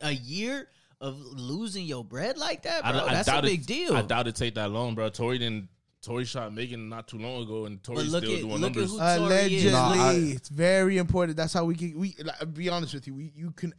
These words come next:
Speaker 3: absolutely get sued, even how small you are. You have to say
Speaker 4: Pause.
Speaker 3: allegedly, 'cause he's not convicted.
Speaker 4: Alle-, yes, allegedly.
Speaker 1: Yeah, I don't, I,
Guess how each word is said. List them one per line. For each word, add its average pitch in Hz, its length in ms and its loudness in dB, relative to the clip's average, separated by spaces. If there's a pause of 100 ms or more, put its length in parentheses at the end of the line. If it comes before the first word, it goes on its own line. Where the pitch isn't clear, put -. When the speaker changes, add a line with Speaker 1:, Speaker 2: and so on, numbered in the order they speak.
Speaker 3:
absolutely 165 460 -2
get 143 160 -8
sued, 135 240 -10
even 160 200 -6
how 147 140 -6
small 147 320 -6
you 127 160 -8
are. 98 120 -12 (380)
You 147 140 -10
have 131 160 -10
to 127 140 -12
say 110 100 -8
Speaker 4:
Pause. 104 300 -4
Speaker 3:
allegedly, 107 680 -18 (720)
'cause 110 260 -14 (220)
he's 101 420 -14
not 101 140 -10
convicted. 101 320 -10
Speaker 4:
Alle-, 104 120 -2
yes, 90 280 -6
allegedly. 90 240 -4
Speaker 1:
Yeah, 120 200 0
I 156 80 0
don't, 185 220 -6
I, 180 140 -2